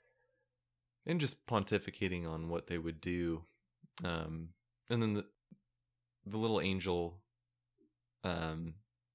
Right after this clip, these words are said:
that you're squeezing, it could be, you know, we'll get some, uh, some more squeezing imagery. There is a, a, a definite through line to using a weapon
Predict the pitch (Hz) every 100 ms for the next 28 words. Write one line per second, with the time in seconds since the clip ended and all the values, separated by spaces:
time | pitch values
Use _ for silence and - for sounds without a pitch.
0 | _ - 90 90 - - 95 82 85 85
1 | - 107 95 90 85 - _ _ _ _
2 | _ _ _ _ _ _ _ _ _ -
3 | 175 107 135 117 - 120 101 92 90 87
4 | 87 92 - - - 117 107 98 - 110
5 | 101 101 92 87 85 87 85 95 113 _
6 | _ - _ - 92 87 87 82 - 82
7 | 80 - 82 80 82 - 90 82 80 90
8 | - 90 82 - - 98 95 87 82 82
9 | 87 - - 85 82 82 _ _ _ _
10 | _ _ _ - 156 147 113 95 90 87
11 | 87